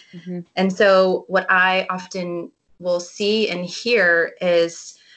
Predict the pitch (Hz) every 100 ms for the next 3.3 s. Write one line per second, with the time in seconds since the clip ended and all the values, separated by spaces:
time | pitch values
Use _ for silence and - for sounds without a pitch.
0 | - - 190 190 190 190 190 185 175 -
1 | 185 190 202 190 175 170 - 185 170 -
2 | 185 202 185 175 165 156 160 - - 175
3 | 190 185 196